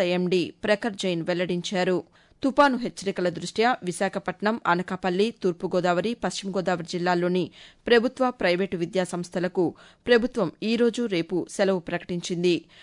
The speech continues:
మోందా తుపాను ప్రభావిత పంతొమ్మిది జిల్లాలకు ప్రత్యేక అధికారులను నియమిస్తూ ప్రభుత్వం ఉత్తర్వులు జారీ చేసింది. మరోవైపు మోందా తుపాను ప్రభావంతో తెలంగాణలో రేపు, ఎల్లుండి భారీ నుంచి అతి భారీ వర్షాలు కురిసే అవకాశం ఉందని హైదరాబాద్ వాతావరణ కేంద్రం వెల్లడించింది.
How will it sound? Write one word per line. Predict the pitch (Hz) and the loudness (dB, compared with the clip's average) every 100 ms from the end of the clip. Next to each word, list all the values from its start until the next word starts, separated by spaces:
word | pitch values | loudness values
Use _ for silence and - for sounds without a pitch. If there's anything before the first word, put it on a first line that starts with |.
| - - | -14 -2
మోందా | 214 233 233 | 2 2 0
తుపాను | 233 190 185 175 | -2 -2 0 0
ప్రభావిత | 175 180 185 180 170 175 | 0 -2 0 -2 -2 -2
పంతొమ్మిది | 180 175 180 180 165 | -2 -2 -2 -4 -2
జిల్లాలకు | 175 170 185 196 214 151 - | -2 2 4 4 2 0 0
ప్రత్యేక | 220 - 247 208 | -4 0 0 0
అధికారులను | 170 170 185 180 175 | 0 0 0 0 0
నియమిస్తూ | 175 175 175 - 254 | 0 -2 -2 -2 -4
ప్రభుత్వం | 262 202 180 185 175 - | 0 0 0 -2 -2 -2
ఉత్తర్వులు | 185 - 208 170 | -4 -2 -2 0
జారీ | 170 185 165 | 2 0 0
చేసింది. | 185 165 190 180 180 165 - _ - | -6 -4 -2 2 2 2 -4 _ 0
మరోవైపు | 233 247 254 254 262 226 - - | 6 6 6 4 4 4 4 2
మోందా | 202 240 247 262 | 2 4 2 -2
తుపాను | - 185 185 170 | -4 -2 -2 0
ప్రభావంతో | 175 175 196 185 175 208 247 - | -2 -2 -2 -2 0 2 0 0
తెలంగాణలో | 185 185 190 180 175 180 165 - | 0 0 2 2 4 4 2 2
రేపు, | 202 220 247 | 6 6 4
ఎల్లుండి | 220 175 170 175 180 160 - | 0 0 -2 2 2 2 0
భారీ | 202 208 190 | 0 0 0
నుంచి | 175 - 208 - | -2 -4 -6 0
అతి | 180 175 | 0 0
భారీ | 190 196 185 | -2 -2 -2
వర్షాలు | 180 - 180 175 | -2 -2 -4 -4
కురిసే | 208 - 180 | -6 -2 -2
అవకాశం | 170 185 175 175 | -2 -4 -6 -4
ఉందని | 175 175 175 160 - - - | -2 0 0 -2 -6 -14 2
హైదరాబాద్ | 214 214 214 190 170 | 2 4 2 2 0
వాతావరణ | 160 180 190 185 175 | 0 0 0 0 -2
కేంద్రం | 175 175 170 175 | -4 -4 -2 -2
వెల్లడించింది. | 180 175 175 170 - 170 180 | 0 0 0 -2 -4 2 2